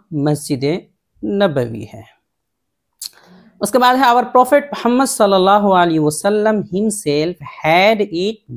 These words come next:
built। तो our Prophet मोहम्मद सल्लल्लाहु अलैहि वसल्लम, हमारे नबी, प्रॉफिट का मतलब नबी, पैगंबर, रसूल, तो हमारे नबी मोहम्मद सल्लल्लाहु अलैहि वसल्लम himself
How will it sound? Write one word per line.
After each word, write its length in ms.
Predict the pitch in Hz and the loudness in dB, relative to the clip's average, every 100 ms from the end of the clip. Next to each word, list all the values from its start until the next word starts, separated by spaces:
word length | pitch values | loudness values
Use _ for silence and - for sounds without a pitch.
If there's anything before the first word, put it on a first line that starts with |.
| 117 | -2
built। 460 | 160 151 110 - - _ _ _ _ _ _ _ _ - | 0 0 -2 -14 -20 _ _ _ _ _ _ _ _ -4
तो 60 | 165 | 0
our 180 | 208 233 | 2 2
Prophet 480 | 233 240 233 240 | 4 4 4 0
मोहम्मद 200 | 202 180 | 2 0
सल्लल्लाहु 260 | 180 196 202 | 0 0 2
अलैहि 140 | 196 | 0
वसल्लम, 260 | 190 196 196 | -2 -2 -2
हमारे 500 | - 147 151 160 185 | -2 0 2 2 0
नबी, 260 | 160 156 175 | -2 -2 -6
प्रॉफिट 360 | - 135 160 | -6 -8 -8
का 120 | - | -6
मतलब 360 | 165 160 175 139 | -6 -4 -6 -6
नबी, 160 | 139 160 | -6 -8
पैगंबर, 420 | 139 131 143 165 | -6 -6 -4 -4
रसूल, 320 | 135 - 196 _ _ _ - | -6 -8 -10 _ _ _ -2
तो 60 | |
हमारे 300 | 175 185 208 | 2 4 4
नबी 360 | 220 202 220 233 | 2 2 0 -4
मोहम्मद 320 | 143 - 160 175 | -6 -2 -2 -2
सल्लल्लाहु 460 | 175 170 175 175 | -2 0 2 2
अलैहि 200 | 180 180 | 0 0
वसल्लम 460 | 175 - 185 190 180 | -2 -2 -4 -2 -6
himself 680 | - 220 233 - 208 226 | -2 -2 -2 0 0 0